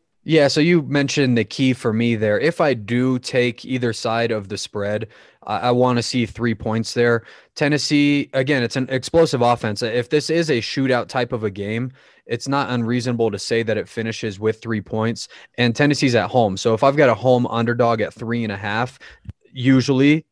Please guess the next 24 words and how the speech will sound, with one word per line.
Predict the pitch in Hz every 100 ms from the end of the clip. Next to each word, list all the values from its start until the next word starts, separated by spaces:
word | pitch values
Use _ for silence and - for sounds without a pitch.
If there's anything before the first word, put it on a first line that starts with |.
| -
statistically | - 127 - 120 - 117 113
speaking, | 127 123 123
that | 113 107
would | 107
be | 110
my | 104 101
lean. | 101 123 120 120 - - _ -
Um, | 98 98 95 95 _ _ _ _ _
so, | - 117 110
yeah, | 117 104
if | 117 123 123
it | 131
moves | 143 135
to | - 113
three, | 123 123 127 117
I | 110
would | 107
be | 107
more | 107 110
comfortable | - 110 110 104
taking | 98 107 104
the | 98
Ravens | 101 101 98 -
here. | 104 101